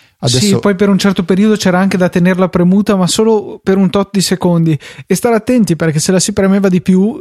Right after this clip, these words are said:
Speaker 2: tuttora questo rimane, eh, oltre i cinque secondi si forza lo spegnimento, quindi, eh, bypassando completamente il sistema operativo e semplicemente andando a, p-, quasi a staccare la corrente, ecco.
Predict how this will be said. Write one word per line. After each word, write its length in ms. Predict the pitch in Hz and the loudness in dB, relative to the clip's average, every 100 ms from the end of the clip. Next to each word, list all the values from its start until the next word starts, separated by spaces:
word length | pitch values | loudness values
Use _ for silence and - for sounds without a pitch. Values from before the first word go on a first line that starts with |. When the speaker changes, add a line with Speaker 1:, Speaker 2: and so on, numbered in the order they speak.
| - | -6
Speaker 2:
tuttora 420 | 156 - 156 151 | -6 -2 -2 0
questo 280 | 170 143 165 | -2 -2 0
rimane, 460 | 180 190 165 175 175 - - - | 2 2 0 -2 -4 -14 -20 -6
eh, 160 | 147 147 | -4 0
oltre 360 | 180 185 190 | 0 0 0
i 20 | |
cinque 280 | 160 196 185 | 0 0 0
secondi 500 | 190 226 190 190 190 | -2 0 2 2 2
si 160 | 180 185 | 0 -2
forza 400 | - 196 - 180 | 0 -2 -2 -4
lo 80 | 160 | -4
spegnimento, 680 | - 165 160 160 156 151 147 | -4 -2 0 0 0 0 0
quindi, 360 | 170 160 156 139 - - | 0 2 0 -2 -12 -4
eh, 280 | 156 147 143 | -2 0 0
bypassando 720 | 175 185 180 - 185 180 175 | 0 0 -2 0 2 2 2
completamente 720 | 170 165 165 160 165 165 151 | 0 0 0 2 2 2 0
il 240 | 156 151 143 | 0 0 -2
sistema 380 | - 139 165 165 | -6 -4 0 0
operativo 680 | 151 180 175 165 156 170 - - - _ | 2 0 0 0 0 0 -4 -20 -20 _
e 380 | - 160 156 151 | 0 2 2 0
semplicemente 880 | - 170 160 - 170 165 151 165 170 | 0 0 0 0 2 2 0 0 0
andando 680 | 160 156 160 156 156 156 156 | 0 2 2 2 0 0 -2
a, 240 | 156 160 - | -4 -6 -6
p-, 180 | 170 - | -10 -4
quasi 280 | 180 180 175 | -2 0 0
a 40 | |
staccare 560 | - 175 - - 170 160 | 0 -4 -4 -2 0 0
la 140 | 151 | 0
corrente, 640 | - 151 147 147 139 151 147 | 0 -2 0 0 0 -2 -6
ecco. 380 | - - 175 | -6 -8 -10